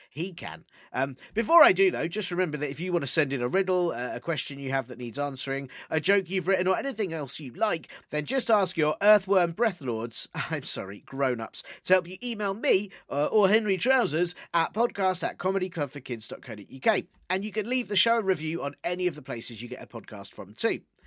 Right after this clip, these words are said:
Don't forget to also check out our live shows at comedy club for kids dot co dot U K and our t-shirts at comedy club for kids dot store.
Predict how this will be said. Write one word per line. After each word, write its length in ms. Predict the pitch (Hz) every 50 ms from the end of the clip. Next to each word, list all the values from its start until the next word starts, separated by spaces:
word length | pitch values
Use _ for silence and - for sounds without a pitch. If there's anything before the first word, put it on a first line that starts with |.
| - - - - _ -
Don't 200 | 269 277 262 -
forget 280 | 208 240 240 254 233 -
to 80 | 226
also 260 | 220 233 - - 202
check 220 | 196 - 190 180 -
out 140 | 196 170 127
our 160 | 151 156 151
live 260 | 151 170 175 196 185
shows 260 | - - 202 196 156
at 80 | 135 104
comedy 300 | - 143 147 151 135 131
club 180 | - 147 131
for 120 | 117 - 127
kids 200 | - 139 131 -
dot 140 | - - -
co 140 | - 131
dot 100 | 127 110
U 100 | 85 120
K 240 | - - 160 160 156 - - - - - -
and 240 | 220 240 233 220 208
our 100 | 202 190
t-shirts 480 | - - 151 156 - - 143 127 117
at 100 | 135 -
comedy 300 | - - 139 143 147 151
club 220 | 143 - 127 117 -
for 80 | -
kids 280 | 127 - 110 95 - -
dot 160 | - - -
store. 340 | - - - 202 139 95